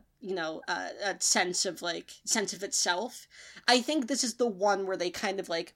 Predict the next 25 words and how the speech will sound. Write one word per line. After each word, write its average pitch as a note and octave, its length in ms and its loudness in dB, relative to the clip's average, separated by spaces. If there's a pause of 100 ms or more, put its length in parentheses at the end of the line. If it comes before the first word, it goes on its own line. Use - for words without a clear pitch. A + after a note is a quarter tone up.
(120)
bring G3+ 200 -2
it F#3+ 180 -2
back F3 280 2
to - 80 -16
the G3 80 -6
conceit G3+ 460 -4
where F#3+ 100 -2
it's F#3 100 -4
like, F#3+ 220 -2
no, E4 220 4
Stan B3 380 2
is, A3 180 0
like, F#3+ 320 0 (600)
a - 80 6
cons-, A3+ 400 0
like, G#3+ 180 2
a G3+ 60 0
conservative G3 680 0
guy, E3+ 320 6
like, E3 220 -6
with, F3+ 220 -4
you G3 120 -2
know, E3 140 2 (100)
with G3+ 160 0
a F3+ 140 -2